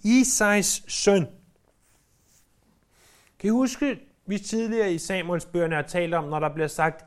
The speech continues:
Isais søn, så er det en måde, at vi bliver mindet om, hvor David kom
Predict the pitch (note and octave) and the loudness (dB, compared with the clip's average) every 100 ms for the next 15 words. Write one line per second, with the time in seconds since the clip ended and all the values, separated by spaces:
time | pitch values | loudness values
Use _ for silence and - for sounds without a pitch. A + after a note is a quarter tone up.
0 | G#3 A#3+ B3+ B3 F#3+ D#3 - C#3 C3+ - | -6 -4 -4 -4 -2 -4 -2 -2 -2 -10
1 | _ _ _ _ _ _ _ - G#3+ A3 | _ _ _ _ _ _ _ -4 0 2
2 | G3 F#3+ G3 A3+ C#4+ C#4 - F3 D#3+ F3 | 2 2 4 4 4 0 0 0 0 -4
3 | D#3+ D#3+ D#3 F3 A3 C4+ A#3 D3 D3+ D3 | -2 -2 -2 0 0 0 0 2 0 -4
4 | _ _ _ - E3+ F3+ F3 C3+ D3 E3+ | _ _ _ -2 2 2 2 0 0 -2
5 | - F#3 D#3+ | -2 -2 -2